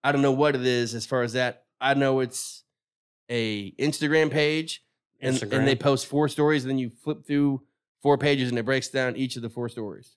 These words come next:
Speaker 2: How, how long is each seg-, segment?
Speaker 1: Like, it tells you, like, right here, U-, U S gold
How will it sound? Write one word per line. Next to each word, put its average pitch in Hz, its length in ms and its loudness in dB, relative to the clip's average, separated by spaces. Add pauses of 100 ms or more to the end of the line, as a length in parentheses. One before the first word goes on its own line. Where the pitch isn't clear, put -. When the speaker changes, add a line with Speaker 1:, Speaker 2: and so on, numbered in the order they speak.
(120)
Speaker 2:
How, 127 320 -6
how 139 180 -2
long 139 240 4
is 117 120 -2
each 123 220 -4
seg-, 127 240 -8 (160)
segment? 131 480 -6 (220)
Speaker 1:
Like, 147 240 2 (280)
it 147 120 -4
tells 156 200 6
you, 147 80 2
like, 143 120 4
right 143 120 4
here, 131 100 2
U-, 135 260 2
U 156 240 6
S 160 160 2
gold 147 420 4